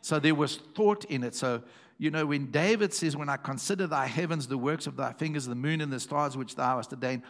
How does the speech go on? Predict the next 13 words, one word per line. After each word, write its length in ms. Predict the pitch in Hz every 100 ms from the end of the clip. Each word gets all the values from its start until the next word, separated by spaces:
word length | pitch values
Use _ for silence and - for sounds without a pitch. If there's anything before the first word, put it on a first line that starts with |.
| -
what 280 | - 160 226
is 200 | 233 170
man?" 480 | 190 233 190 107 - - - _ _ _ _ _ _
Because 380 | 151 165 175 165 175
in 140 | 165 151
its 140 | 127
beauty, 540 | 151 131 220 220 160
in 120 | 127 135
its 180 | -
grandeur, 600 | - 110 156 190 196 151 127
in 80 |
its 160 | 123 117
extremity, 880 | 120 - - 185 202 202 202 120